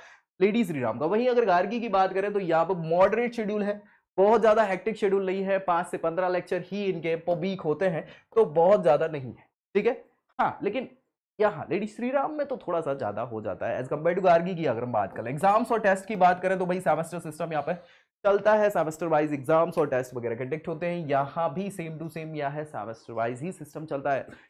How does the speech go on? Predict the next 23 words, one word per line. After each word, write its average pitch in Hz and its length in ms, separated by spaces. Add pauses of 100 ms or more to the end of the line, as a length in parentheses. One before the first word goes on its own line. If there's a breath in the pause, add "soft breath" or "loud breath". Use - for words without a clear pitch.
(120)
ठीक 190 120
है। - 280
एग्जाम 190 380
प्रिपरेशन 226 500
की 233 120
बात 196 280
करें 208 220
भाई 185 200
साहब, 170 360 (200)
आप 180 360
ऐसा 190 280
नहीं 202 160
कर 202 120
सकते 190 300
कि 190 140
वन 180 200
डे 175 140
एग्जाम 135 380
में 95 80 (220)
इंजीनियरिंग 190 680
जैसा, 143 260 (420)
है 165 100
ना, 226 100